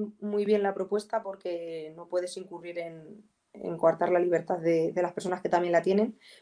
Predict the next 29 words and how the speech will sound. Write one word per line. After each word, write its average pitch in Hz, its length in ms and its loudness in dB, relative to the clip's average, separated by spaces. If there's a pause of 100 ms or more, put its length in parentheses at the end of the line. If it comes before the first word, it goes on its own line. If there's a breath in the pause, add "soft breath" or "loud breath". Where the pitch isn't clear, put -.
pero 190 180 4
también 185 240 2
hay 190 60 2
que 208 60 4
intentar 196 260 4
salvaguardar 185 400 6
lo 190 80 2
que 180 120 0
yo 180 80 2
decía, 180 340 -2
sobre 175 160 0
todo 175 140 2
a 180 40 4
las 185 140 -2
personas 180 800 -4
mayores 185 360 -2
que 185 80 -8
son 180 140 -10
al 180 100 -10
final 180 200 -2
las 190 100 -2
que - 100 -6
más 175 160 -4
sufren 175 240 -4
las 170 120 0
consecuencias 165 560 -2
de 170 100 0
esta 160 180 -6
pandemia. 180 400 -2